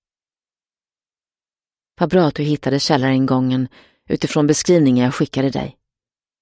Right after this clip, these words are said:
Men lås källardörren efter dig, är du snäll, och häng tillbaka nyckeln där du hittade den." Eugenies röst lät ihålig mellan väggarna. "Tack så mycket för att du kom. Och hälsa din faster från mig.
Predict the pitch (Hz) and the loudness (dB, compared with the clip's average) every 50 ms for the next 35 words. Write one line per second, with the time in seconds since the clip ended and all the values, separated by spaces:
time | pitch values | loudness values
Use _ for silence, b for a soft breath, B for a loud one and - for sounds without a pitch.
0 | _ _ _ _ _ _ - 165 165 165 165 180 180 170 143 - - - 170 131 | _ _ _ _ _ _ -2 0 2 2 4 2 2 2 0 0 -2 0 0 2
1 | 123 120 120 127 127 127 120 127 123 123 - - - 123 120 127 135 139 131 - | 2 2 0 0 0 0 0 -2 -2 -4 -6 -6 -6 -4 -2 -2 0 0 -2 -2
2 | - 123 113 131 143 - b b b b b b b _ _ _ _ _ _ - | -4 -4 -6 -8 -10 -14 b b b b b b b _ _ _ _ _ _ -6
3 | 147 151 151 147 - 165 156 160 160 143 - 147 143 151 147 - - 131 127 127 | -4 -2 -2 0 0 0 2 2 0 0 0 0 0 0 -2 -2 -2 -2 0 0
4 | 131 135 139 139 - - 127 127 131 - - 151 143 _ _ _ _ _ _ _ | -2 -2 -4 -6 -6 -6 -6 -6 -6 -6 -10 -12 -14 _ _ _ _ _ _ _
5 | _ _ _ _ _ _ _ _ _ _ _ _ _ _ _ _ _ _ _ _ | _ _ _ _ _ _ _ _ _ _ _ _ _ _ _ _ _ _ _ _
6 | - - 156 147 147 151 160 165 170 165 - - 143 135 131 - - - 135 131 | -4 -2 -2 0 0 0 2 2 2 0 0 0 0 0 0 0 -2 -2 -2 -2
7 | - - 143 165 139 123 131 135 131 135 135 131 135 131 139 143 156 156 139 117 | 0 0 -2 -2 -2 0 0 0 0 0 0 0 0 -2 -2 -2 -2 -2 -2 -2
8 | 117 113 165 - _ _ _ _ _ _ _ _ _ _ _ _ _ _ _ _ | -4 -6 -8 -12 _ _ _ _ _ _ _ _ _ _ _ _ _ _ _ _
9 | _ _ _ _ _ _ _ _ _ _ _ - - 185 - - - 143 131 - | _ _ _ _ _ _ _ _ _ _ _ -4 -4 -4 -4 -2 -2 -2 -4 -4
10 | - 131 - 135 131 - - - - 131 135 139 139 - _ _ _ _ _ _ | -6 -8 -8 -8 -8 -8 -10 -10 -8 -10 -10 -10 -12 -16 _ _ _ _ _ _
11 | _ _ _ _ _ _ _ _ _ _ _ _ _ _ - - 180 180 202 190 | _ _ _ _ _ _ _ _ _ _ _ _ _ _ -8 -6 -2 0 0 0
12 | 165 - 196 190 180 175 165 - 190 175 - - - 165 - 147 135 131 127 127 | 0 0 0 2 2 2 0 0 -2 -2 -2 -4 -6 -4 -2 -2 -2 -2 -2 -4
13 | 123 127 | -8 -10